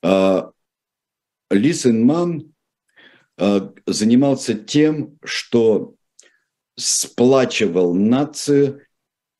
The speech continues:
для... Всё-таки он лелеял эту мечту силового объединения Кореи.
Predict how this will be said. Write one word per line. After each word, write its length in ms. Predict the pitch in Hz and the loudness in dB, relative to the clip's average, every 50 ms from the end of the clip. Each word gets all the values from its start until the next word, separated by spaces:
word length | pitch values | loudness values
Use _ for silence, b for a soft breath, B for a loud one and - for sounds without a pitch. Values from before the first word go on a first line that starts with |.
| _ _ _ _ | _ _ _ _
для... 760 | - _ - 98 104 104 113 117 120 120 123 127 123 117 110 - _ _ _ _ _ - | -20 _ -2 -2 0 2 2 2 2 0 0 -2 -2 -4 -6 -10 _ _ _ _ _ -14
Всё-таки 580 | - - - 120 113 113 113 - - - 120 113 | -10 -4 0 2 2 0 0 -6 -4 -2 -2 -2
он 300 | - - 101 101 101 92 | -2 -2 -2 -2 0 0
лелеял 640 | 90 92 101 101 98 104 104 101 95 90 87 85 | 0 -2 0 0 0 2 2 2 2 0 0 0
эту 220 | 87 85 82 - 82 | 0 -2 -2 -2 -2
мечту 800 | 80 80 85 80 - - - - - 117 123 135 135 135 b b b b b _ _ _ _ _ _ _ _ _ _ _ _ _ _ _ _ _ _ _ _ _ _ _ - | -2 -2 -2 -2 -6 -8 -6 -4 -2 0 0 0 -2 -6 b b b b b _ _ _ _ _ _ _ _ _ _ _ _ _ _ _ _ _ _ _ _ _ _ _ -12
силового 840 | - - - - 120 110 104 104 104 98 98 110 117 110 110 110 104 | -8 -6 -4 -2 0 0 0 0 0 0 2 2 0 2 2 0 -2
объединения 920 | - - 90 80 76 90 82 78 87 90 90 92 90 87 82 85 82 80 | -2 -4 -6 -4 -4 -4 -4 -2 -2 -2 0 0 0 2 0 0 0 -2
Кореи. 540 | 78 - - 73 69 67 60 58 58 - _ | -2 -2 -4 -4 -4 -4 -6 -8 -12 -18 _